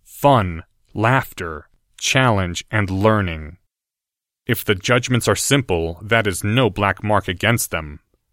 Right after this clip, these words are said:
Morality doesn't always have to be complicated. There is nothing in transhumanism but the same common sense that underlies standard humanism, rigorously applied to cases outside our modern-day experience.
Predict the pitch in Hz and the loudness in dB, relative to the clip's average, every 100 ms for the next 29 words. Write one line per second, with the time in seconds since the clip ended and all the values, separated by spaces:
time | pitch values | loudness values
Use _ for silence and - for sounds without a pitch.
0 | _ 98 90 98 113 120 - 117 92 123 | _ -2 2 4 4 2 0 -4 2 2
1 | 113 95 85 - 107 110 90 87 - 104 | 2 -2 -8 0 2 2 0 -4 -2 -2
2 | 98 107 95 92 - 107 98 92 92 85 | -2 -4 -6 -6 -2 -2 -2 -8 -8 -8
3 | 80 80 _ _ _ _ _ _ _ _ | -10 -12 _ _ _ _ _ _ _ _
4 | _ _ _ 113 104 95 98 104 107 101 | _ _ _ 0 2 2 0 0 0 -2
5 | 92 87 - 104 110 - 107 95 90 - | -4 -4 -2 0 0 0 0 0 -2 -2
6 | 85 87 - 95 104 - - 101 110 - | -4 -6 -6 -4 -2 -2 -2 -2 -2 -2
7 | 110 110 117 - 107 82 - - 101 - | 0 0 0 0 0 0 -6 -4 -2 -2
8 | 120 113 101 92 90 87 - - 95 95 | -2 0 0 0 0 -2 -4 -4 -2 0
9 | 98 101 104 - 92 85 85 - 78 80 | 2 0 -2 -6 -4 -4 -6 -6 -8 -12
10 | - _ _ _ 87 90 101 120 - 131 | -18 _ _ _ -4 0 2 0 0 0
11 | 131 - 131 101 92 - - - 135 - | 0 4 4 4 0 -4 -4 0 0 0
12 | 95 85 - 117 - - 127 92 85 104 | -4 -4 0 0 0 2 2 2 0 0
13 | 104 104 113 101 95 98 85 - - 104 | 0 4 2 2 0 0 -2 -4 0 0
14 | 85 76 71 - - | -2 -6 -12 -14 -14